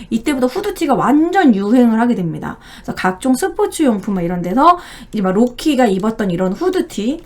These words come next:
이런 거를 막 브랜드화하기 시작하죠. 막 나이키, 아디다스에서 막 후드티가 나오기 시작합니다. 그리고 이 후드티를 딱 이렇게 요즘 스타일로 이렇게 면으로, 면옷으로 처음 만든 데는 바로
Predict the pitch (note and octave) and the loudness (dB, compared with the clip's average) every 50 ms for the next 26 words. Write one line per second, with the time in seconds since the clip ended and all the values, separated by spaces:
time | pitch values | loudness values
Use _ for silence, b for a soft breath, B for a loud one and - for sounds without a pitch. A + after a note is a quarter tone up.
0 | - - - F#3+ F#3+ G3 G3 F3+ F3+ F#3+ G#3+ G#3 F#3+ G3 F3+ F3 - - - A#3+ | -16 -10 -6 -4 -2 -2 -2 -2 -4 -4 -4 -4 -4 -4 -6 -6 -8 -8 0 4
1 | A3+ B3 A#3+ G#3+ G3 F#3 G3 G3+ G#3 G3+ G3 G3 A#3+ A#3+ - A#3 G3+ F3 D#3+ D#3 | 6 6 6 4 2 0 -2 -2 -2 -4 -4 -4 -6 -4 -4 -4 -4 -4 -4 -6
2 | E3+ D#3 F3 E3 F3 F3+ F#3 F#3 - - G#3+ D#3+ F#2+ G3 F#3+ G#3 G#3+ G#3+ G#3 - | -4 -4 -4 -2 -2 -2 -2 -4 -4 -4 -4 -2 -4 -6 -8 -6 -6 -6 -8 -8
3 | G3+ G3 F#3 F#3 F#3+ F#3+ G#3+ B3 D#4 D#4 - - E4+ F4+ G#4 G4+ - D4 C4 A3 | -8 -6 -4 -2 -2 -2 0 0 0 0 0 -2 -4 -4 -4 -6 -4 -2 -2 -2
4 | F3+ D#3+ D#3+ F3 E3 F3 - - A#3+ A3+ A#3+ B3+ C#4+ B3+ G3+ E3 D3+ - - _ | -2 -2 -4 -2 -4 -4 -2 -2 -2 0 0 0 2 2 0 0 -4 -8 -8 _
5 | B B B B B B B B B - - E4+ F#4 A4 G#4 B3 C#4+ E4+ E4 A#3 | B B B B B B B B B 2 6 6 6 8 6 4 4 2 2 2
6 | E3+ B B B B - A#3+ C4 - G#4 A#4 B4 A#4+ A4+ - - F4+ F4 F#4+ F#4+ | 0 B B B B 2 2 2 2 2 2 2 0 0 2 0 2 4 4 4
7 | E4+ C4 - - - F#4+ D4+ C#4 A#3 A#3 A3+ B3+ G#3 G3 G3+ G#3+ A3 D#4 E4 F4+ | 4 2 2 -2 -4 -2 0 2 2 2 2 0 0 2 0 0 0 0 -2 -2
8 | - - - G#4 G4 F4+ D4 A#3 G#3+ G#3+ G#3+ G#3 G3+ F#3+ G3 G3 G#3+ A#3 C#4+ E4 | -4 2 4 6 6 6 6 4 4 2 2 2 0 0 2 2 4 4 2 2
9 | F4 F4 D#4+ D4+ C#4+ - - - - G#3 A#3+ D4 D#4 E4+ F4 F4 E4+ D#4+ D#4 - | 0 0 2 2 2 2 0 0 2 4 4 4 4 2 0 0 -2 -2 -4 -2
10 | - A#4 C5 C#5 C5+ G#4 C4 F#3+ F3 F3 F3 A3 G#3 F#3 F3 F#3+ A#3+ B3+ A#3 - | 2 4 4 4 6 4 2 2 0 -2 -2 -2 -2 0 0 2 2 2 2 0
11 | D#3+ F3+ B3 D#4+ E4 - | -2 0 2 2 2 0